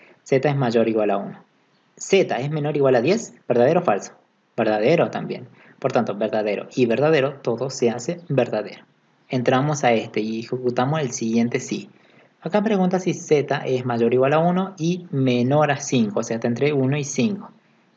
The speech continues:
Este z está entre uno y cinco, ¿verdadero o falso? Verdadero.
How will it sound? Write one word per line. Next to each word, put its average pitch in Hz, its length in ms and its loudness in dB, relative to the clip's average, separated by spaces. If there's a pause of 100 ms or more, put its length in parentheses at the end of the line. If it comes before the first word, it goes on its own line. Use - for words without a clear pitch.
(260)
Este 147 220 2
z 156 220 0
está 127 140 -4
entre 139 160 -2
uno 147 140 -2
y 147 40 -4
cinco, 202 300 -2
¿verdadero 165 340 2
o 180 40 -4
falso? - 300 -4 (880)
Verdadero. 135 480 2